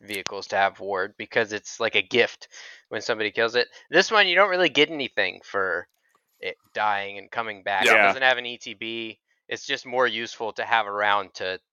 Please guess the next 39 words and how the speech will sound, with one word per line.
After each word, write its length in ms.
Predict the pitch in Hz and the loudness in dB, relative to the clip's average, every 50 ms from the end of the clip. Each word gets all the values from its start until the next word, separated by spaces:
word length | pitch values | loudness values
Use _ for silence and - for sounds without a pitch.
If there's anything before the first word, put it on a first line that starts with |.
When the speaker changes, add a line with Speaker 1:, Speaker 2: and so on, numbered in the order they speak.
| _ - | _ -8
Speaker 1:
to 200 | - 101 92 90 _ _ _ - | -4 -4 -4 -4 _ _ _ -14
crew 440 | - - 117 110 110 104 95 95 | -8 -2 0 2 2 2 2 0
and 200 | 92 90 92 90 | -2 -4 -4 -4
draw 200 | - - 107 98 95 | 0 4 4 4 4
some 160 | - 95 95 | 2 -2 -10
cards 300 | - - 95 90 92 - | -4 0 0 0 0 -2
off 220 | 69 69 - - - | -2 -4 -4 -4 -6
of. 180 | 95 90 - | -8 -8 -10
So 320 | - - - 104 92 90 90 _ _ _ _ _ _ _ _ _ _ - | -8 -4 -2 0 0 0 -2 _ _ _ _ _ _ _ _ _ _ 2
I 120 | 104 104 | 4 4
enjoyed 320 | 107 101 92 95 98 95 92 | 4 2 0 -4 -2 4 8
the 40 | 190 | 8
Speaker 2:
Also, 220 | 240 262 - 202 | 8 8 8 6
Speaker 1:
ward. 200 | - 95 92 - - - - - _ _ _ _ _ _ - | 6 4 2 -2 -8 -12 -16 -16 _ _ _ _ _ _ 0
Speaker 2:
I'd 140 | 151 175 233 | 2 4 6
like 140 | 311 330 | 6 6
to 60 | 330 - | 6 6
point 220 | - 165 156 156 | 6 6 6 6
out 120 | 160 165 | 6 6
it 40 | 135 | 6
was 140 | 123 117 - | 6 4 4
kinda 240 | - - 247 - 156 | 2 4 4 4 2
stupid 680 | - - - - - - - 113 127 135 160 156 - | 2 -2 -10 -12 -6 -2 2 2 2 4 4 2 2
for 140 | - 135 123 | 4 4 6
a 60 | 113 | 8
very 240 | 101 120 147 143 107 | 8 8 8 8 6
fringe 480 | 98 - _ _ 110 110 110 117 113 - | 4 -2 _ _ 2 2 2 2 -2 -2
case 320 | - 113 107 110 117 - | 0 2 4 4 4 2
when 80 | 123 113 | 2 2
they 80 | 113 | 4
have 160 | 117 127 127 - | 4 4 2 2
to 60 | - | 2
say 160 | - 143 120 | 4 4 4
crewed 360 | - - - 139 135 139 131 | 2 2 2 4 4 4 4
for 100 | - 139 | 2 0
the 80 | 107 104 | -2 0
first 360 | - - 120 120 - - - | 0 -2 -2 -2 -2 -2 0
time 280 | - 120 117 113 110 - | 2 4 4 4 2 -2
each 320 | - 107 104 104 - - | -4 -6 -6 -6 -8 -14